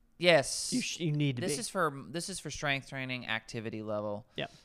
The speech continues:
Speaker 1: Um, I would use the other, I would use, um,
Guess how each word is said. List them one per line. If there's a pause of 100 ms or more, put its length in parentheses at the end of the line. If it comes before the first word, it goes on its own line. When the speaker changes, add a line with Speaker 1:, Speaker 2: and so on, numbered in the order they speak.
(180)
Speaker 1:
Um,
I
would
use
the
other,
I
would
use,
um,